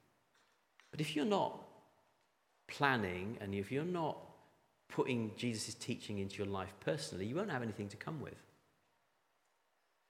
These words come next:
So planning our, our time around how we get teaching,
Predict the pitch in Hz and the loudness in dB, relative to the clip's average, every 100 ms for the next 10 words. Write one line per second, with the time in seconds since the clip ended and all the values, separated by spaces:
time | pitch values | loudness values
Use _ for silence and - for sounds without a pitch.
0 | _ _ _ _ _ _ _ _ _ - | _ _ _ _ _ _ _ _ _ -2
1 | 143 139 123 - - 160 151 143 131 127 | 4 4 2 -6 2 4 6 4 2 2
2 | 123 123 120 120 117 - - - - 135 | 2 2 2 2 0 -8 -20 -12 -2 2
3 | 120 120 110 - 123 120 117 123 - - | 4 4 4 2 0 0 2 2 0 -6
4 | 214 285 - 85 | -6 -6 -6 -8